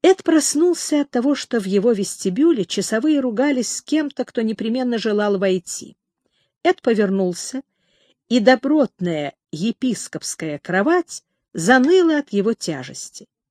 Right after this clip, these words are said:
«Эй, кто там? Пусть войдут!» Это был Винифрид, раскрасневшийся от спора.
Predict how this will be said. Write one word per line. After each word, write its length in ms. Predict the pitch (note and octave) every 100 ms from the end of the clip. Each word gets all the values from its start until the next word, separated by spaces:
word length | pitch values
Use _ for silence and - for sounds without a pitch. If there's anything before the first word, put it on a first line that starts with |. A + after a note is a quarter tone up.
| _ _ _ _ -
«Эй, 260 | C4 C#4+
кто 340 | C#4 - D#4 D4+
там? 340 | G#3 F3 C3+ _ _ _ _ _
Пусть 320 | D4+ F#4 -
войдут!» 460 | E3+ F#3 E3+ F3 D#3 _ _ _ _ _ _ _
Это 240 | A3+ A3+ G#3
был 300 | B3 B3 - _ _ _
Винифрид, 880 | G3+ A#3+ D#4+ G3+ - F3+ F3+ - _ _ -
раскрасневшийся 1080 | F#3+ - F#3+ F3 - D4 C#4+ - A#3+ A#3+ G#3+
от 100 | -
спора. 500 | - E3+ C3+ A#2+